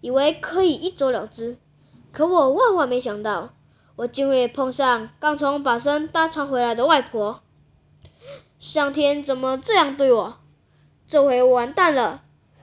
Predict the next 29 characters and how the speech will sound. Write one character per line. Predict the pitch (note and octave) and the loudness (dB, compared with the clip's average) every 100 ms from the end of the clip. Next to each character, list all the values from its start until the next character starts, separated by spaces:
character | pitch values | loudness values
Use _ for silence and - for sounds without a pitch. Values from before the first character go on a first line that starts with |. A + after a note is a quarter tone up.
| _ | _
我 | D4 G#4 | 0 2
死 | - D4 | 2 -2
定 | B3+ C#4+ C4 | -6 -6 -4
了！ | A#3 - - _ _ _ _ _ _ _ _ _ _ | -6 -6 -18 _ _ _ _ _ _ _ _ _ _
我 | - B3+ | -6 -6
吓 | - E4+ D4+ | -2 0 2
得 | C#4 C#4 | 2 2
赶 | C#4+ D4 | 0 -2
紧 | F#4 F4+ C4+ | 0 -2 -2
掉 | C#4+ | -2
头 | B3+ A#3 | -2 -4
骑 | A#3+ - | -4 -4
回 | A#3 A3 | -4 -4
去。 | A3+ A#3+ G#3 - _ _ _ _ _ _ | -6 -12 -14 -18 _ _ _ _ _ _
如 | A#3+ B3+ | -6 0
果 | C4+ C#4 | 2 2
给 | C#4+ B3 | 2 2
外 | A#3+ | 2
婆 | A#3+ A#3 | 0 -4
看 | B3+ B3 | -4 -6
见， | A#3+ A3+ C#3 - _ _ _ _ - | 0 0 -2 -14 _ _ _ _ -2
我 | C4 D4 | 4 4
一 | |
定 | D#4 G4 | 4 4
会 | G4+ G4 | 4 4
死 | C4 | 2
得 | B3+ | -2
很 | B3+ D4+ | -2 -2
惨。 | G#4 E4+ G3 | -2 -4 -6